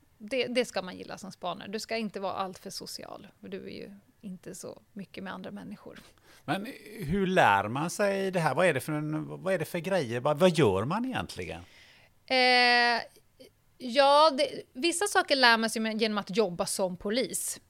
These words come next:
Speaker 1: Det är, s-, spaning är en sån här funktion inom polisen där, dit du inte kan fladdra in som civilanställd. Utan, eh, du måste ha en långtgående brottsutredande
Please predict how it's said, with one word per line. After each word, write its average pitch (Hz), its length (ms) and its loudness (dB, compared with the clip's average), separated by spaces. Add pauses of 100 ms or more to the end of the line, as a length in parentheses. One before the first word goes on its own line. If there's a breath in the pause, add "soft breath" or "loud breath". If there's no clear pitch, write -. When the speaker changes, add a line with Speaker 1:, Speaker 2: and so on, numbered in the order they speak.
Speaker 1:
Det 247 120 -2
är, 254 220 2
s-, - 260 -8
spaning 285 540 4
är 247 120 4
en 226 80 0
sån 226 120 -4
här 202 140 0
funktion 196 540 -6
inom 196 180 -8
polisen 196 340 -8
där, 196 120 -2
dit 196 320 -10
du 220 80 -2
inte 196 140 -6
kan 196 200 -6
fladdra 190 360 -2
in 190 140 -6
som 185 140 -8
civilanställd. 190 840 -4
Utan, 208 440 -2 (420 loud breath)
eh, 208 220 0
du 233 120 -2
måste 254 400 0
ha 208 160 0
en 196 160 -2
långtgående 196 480 0
brottsutredande 180 680 -6